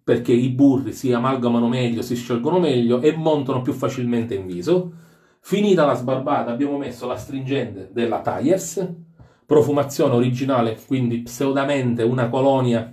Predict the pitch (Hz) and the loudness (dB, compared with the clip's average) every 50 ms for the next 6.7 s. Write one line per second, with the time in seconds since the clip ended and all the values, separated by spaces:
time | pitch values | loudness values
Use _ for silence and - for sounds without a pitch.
0 | - - - 117 117 117 123 120 120 117 117 117 117 117 120 131 131 117 110 107 | -18 -14 -8 -6 -2 0 2 2 4 4 2 2 2 2 0 0 -2 -2 -2 -2
1 | 107 117 120 127 131 127 117 117 117 - - - 127 120 113 117 120 117 107 101 | -4 -4 -2 0 0 0 0 0 -2 -2 0 0 0 0 0 -2 -2 -2 -2 -4
2 | 90 98 95 104 107 107 117 123 131 139 143 143 135 123 - 120 110 110 117 127 | -6 -8 -8 -6 -6 -4 -4 -2 0 0 2 0 0 -2 -4 -8 -8 -4 -2 0
3 | 123 107 92 90 92 98 - - _ _ _ _ _ _ 131 135 127 160 147 147 | 0 0 -2 -6 -10 -12 -14 -16 _ _ _ _ _ _ -2 2 4 4 4 4
4 | 143 - 147 131 - - - 220 180 - - - 139 135 143 135 - - 180 185 | 4 0 0 -2 -2 -6 -8 -8 -8 -4 -2 -2 -2 -2 -4 -8 -4 4 6 6
5 | 185 185 - - _ _ _ _ _ _ _ - 143 151 143 147 135 - - 156 | 6 6 4 -8 _ _ _ _ _ _ _ 0 0 0 2 2 0 -2 -2 -2
6 | 180 196 - - - 147 143 135 131 127 123 120 120 - | -4 -4 -4 -4 -2 0 0 0 0 0 -2 -2 -4 -8